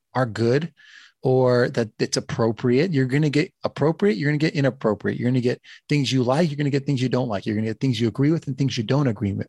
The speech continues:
with. But those challenges hopefully help you grow as a person, right? But that is the first bad part, is that you are now opening yourself up to this conversation that can feel uncomfortable,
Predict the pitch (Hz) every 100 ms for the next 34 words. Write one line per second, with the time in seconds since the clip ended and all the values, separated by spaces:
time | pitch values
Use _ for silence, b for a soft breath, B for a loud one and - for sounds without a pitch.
0 | _ - 107 - _ _ B B B B
1 | B B _ _ 165 208 139 135 - _
2 | _ _ _ - 226 147 170 - 139 185
3 | 240 127 127 139 135 135 131 135 120 113
4 | 107 104 - 104 - 90 101 117 B B
5 | B 127 151 175 175 165 151 139 135 -
6 | 101 113 - 110 120 113 113 113 110 127
7 | 123 135 127 123 139 127 143 143 151 -
8 | 117 - 104 - _ B B - 170 175
9 | 165 156 - 151 143 143 160 - 139 135
10 | - 139 147 - 139 131 131 123 113 117
11 | 98 90